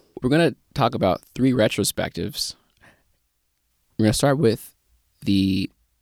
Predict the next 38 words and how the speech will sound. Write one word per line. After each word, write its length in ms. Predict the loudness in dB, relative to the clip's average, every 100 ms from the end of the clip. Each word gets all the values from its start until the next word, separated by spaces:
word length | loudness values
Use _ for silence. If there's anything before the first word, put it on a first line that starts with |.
| _
movie 200 | 2 2
Kick-Ass. 600 | 0 -4 -8 -8 -8 -10 -12 _ _ _ -20 _
Two 140 | -4 0
thousand 340 | 0 0 -2
ten 340 | -4 -4 -2 -6 _
was 260 | -2 -2 -4
the 200 | -2 2
year 680 | 4 2 0 -2 -2 -8 -16 _ _
for 420 | -16 -8 -8 -8 -12 _ _
indie 380 | 0 0 0 -4
comedic 480 | -6 -6 -4 -4 -6
superhero 440 | -8 -8 -8 -10
films. 460 | -12 -14 -12 -12 -14 _ _
And 60 | -8
Kick-Ass 380 | -4 0 0 -2
was 140 | -6
the 80 | -8
first. 560 | -12 -12 -12 -12 -14 -16 -10
Can 120 | -6
you 60 |
think 160 | -4 -2
of 60 | -2
the 80 |
other, 120 | -2 -4
other 100 | -6
two 120 | -6
that 120 | -8 -6
came 200 | -6 -6
out? 200 | -6 -12 _ -10
They're, 300 | -4 -4 -4 -2
one's 320 | 2 2 0
pretty 240 | -6 -4
popular 440 | -4 -4 -4 -6 -4
and 100 | -2
the 40 |
other 120 | 0
one 340 | 0 -2 -4 -8 _ _ -8
not, 200 | -8